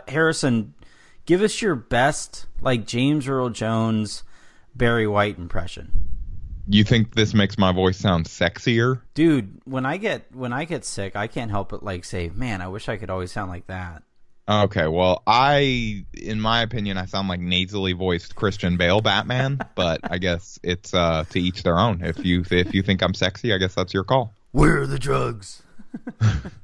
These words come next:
Speaker 1: Um, we, <laughs> we, we have a, a lot to cover. The trade deadline is in full swing, so we're gonna talk about the different kind of deals that the Lakers can make. And then finally,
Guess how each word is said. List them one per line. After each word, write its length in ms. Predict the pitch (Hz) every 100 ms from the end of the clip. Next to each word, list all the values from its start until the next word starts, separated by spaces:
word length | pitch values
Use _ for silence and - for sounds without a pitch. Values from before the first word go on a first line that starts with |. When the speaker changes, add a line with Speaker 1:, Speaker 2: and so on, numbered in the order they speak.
| 147 - - 202 220 - - _
Speaker 1:
Um, 480 | - 147 160 156 156 - -
we, 140 | 135 - - -
<laughs> 80 | 214
we, 320 | 151 165 175
we 160 | 160 190
have 140 | 202
a, 100 | 180 151 - -
a 100 | 165
lot 440 | 160 165 160 151
to 100 | -
cover. 500 | 151 143 117 101 95 -
The 240 | - 127 123
trade 320 | - 160 156
deadline 420 | 147 131 135 131
is 140 | 120 104
in 80 |
full 260 | 104 135 127
swing, 500 | - 113 110 104 101 - - - _
so 140 | - 127
we're 80 |
gonna 160 | 135 135
talk 280 | 110 123 -
about 200 | 113 107
the 80 | 107
different 320 | 127 - 123
kind 220 | 120 117
of 140 | 107
deals 400 | 95 131 120 113
that 100 | 110
the 80 | 107
Lakers 360 | 110 107 110 101
can 200 | 104 98
make. 220 | 92 90
And 100 | 92
then 120 | 95
finally, 640 | 90 120 117 110 110 104